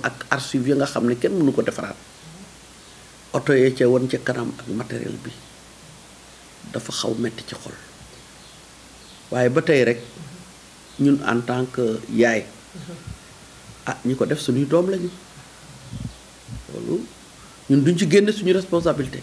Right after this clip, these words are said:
Speaker 2: Mhm.
Speaker 1: Parce que bu boobaa dootuñu mat ndey yi ñu doon. Dañuy jëkkee critique bi ci ñun. Xëy na ñun yaay yi, xëy na ñoo matalewul lépp la nga xam ne waroon nañu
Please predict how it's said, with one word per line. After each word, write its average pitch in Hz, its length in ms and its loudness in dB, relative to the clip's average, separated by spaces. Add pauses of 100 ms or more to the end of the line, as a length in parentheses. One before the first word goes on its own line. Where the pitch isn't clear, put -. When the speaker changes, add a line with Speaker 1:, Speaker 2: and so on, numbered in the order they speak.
Speaker 2:
Mhm. 143 240 -12 (420)
Speaker 1:
Parce - 140 -4
que - 60 2
bu 160 120 4
boobaa 160 380 6
dootuñu 165 380 6
mat 156 180 2
ndey 117 320 4
yi 101 80 -6
ñu 117 80 2
doon. 110 160 -6 (1080)
Dañuy 220 300 8
jëkkee 202 360 6
critique 180 380 2
bi 170 120 -2
ci 175 120 -2
ñun. 151 160 4 (1300)
Xëy 240 180 6
na 247 140 8
ñun 208 280 6
yaay 165 340 6
yi, 185 220 0 (100)
xëy 180 140 2
na 180 80 2
ñoo 175 180 0
matalewul 185 640 4 (680)
lépp 208 480 2
la 139 140 4
nga 139 100 0
xam 135 240 0
ne 123 100 2 (600)
waroon 185 380 6
nañu 151 200 4